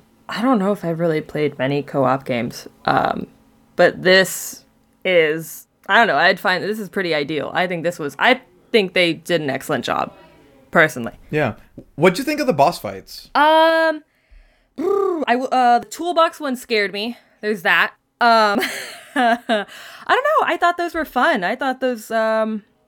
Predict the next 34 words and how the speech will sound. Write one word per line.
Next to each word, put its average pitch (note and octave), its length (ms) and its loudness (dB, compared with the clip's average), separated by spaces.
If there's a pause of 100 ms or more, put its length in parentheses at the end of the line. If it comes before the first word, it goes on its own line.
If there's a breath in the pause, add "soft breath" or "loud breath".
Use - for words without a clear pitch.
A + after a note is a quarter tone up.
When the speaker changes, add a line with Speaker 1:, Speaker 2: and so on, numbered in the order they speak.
(500)
Speaker 1:
they C4 100 4
were, A#3+ 200 4
and, A#3 220 4
uh, A3 120 4
again, G3+ 340 -2
like, F3 160 -2
uh, C3+ 200 -2 (640)
applause G3+ 1000 0
to G#3+ 340 -2
the F#3 120 -4
game. F#3+ 420 0
Like, F3 220 -4
it G3 80 0
was F#3+ 120 -2
always G#3 280 4
different. F3+ 420 -4 (120)
I F#3+ 100 2
don't F#3 320 0
feel G3+ 200 0
like F3+ 120 -2
I F3+ 100 2
was F3 120 -6
doing F#3 180 -4
the F3 80 -4
same F3 220 -4
thing F3 380 -2
every E3 220 -2
time. E3+ 360 0
There E3+ 100 0
were F3 80 0
always E3+ 220 -2
different E3+ 200 -6
mechanics. E3+ 640 0 (340 loud breath)
Um, D#3 500 2